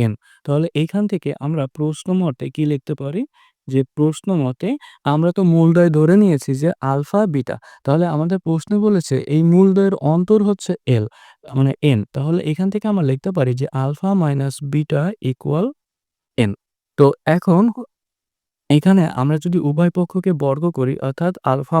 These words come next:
মাইনাস বিটা এর হোল স্কয়ার equal এখানে হবে এন স্কয়ার। তো এখানে সাইড নোটে আমরা লিখে দেব যে বর্গ করে। তো এখন এখানে দেখো, এ মাইনাস বি এর হোল স্কয়ারের সূত্রটি অ্যাপ্লাই করব। তাহলে এ মাইনাস বি এর হোল স্কয়ারের সূত্রটি কি ছিল? যে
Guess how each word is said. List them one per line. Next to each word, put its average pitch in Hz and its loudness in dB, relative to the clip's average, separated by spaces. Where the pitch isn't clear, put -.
মাইনাস 156 0
বিটা 135 2
এর 143 -2
হোল 147 0
স্কয়ার 143 0
equal 160 4
এখানে 151 -2
হবে 151 -2
এন 127 4
স্কয়ার। - -10
তো - -4
এখানে 175 2
সাইড 139 -2
নোটে 156 0
আমরা 160 -2
লিখে 131 -2
দেব 143 -4
যে 139 0
বর্গ 127 -2
করে। - -6
তো 151 2
এখন 180 2
এখানে 185 0
দেখো, 147 -2
এ - 2
মাইনাস 165 2
বি 185 6
এর 175 2
হোল 151 2
স্কয়ারের 160 -2
সূত্রটি 151 -4
অ্যাপ্লাই 139 -6
করব। 147 -4
তাহলে 143 0
এ - 2
মাইনাস 185 4
বি 170 4
এর 170 2
হোল 147 2
স্কয়ারের 160 0
সূত্রটি 151 -4
কি 156 -4
ছিল? 156 -4
যে 143 0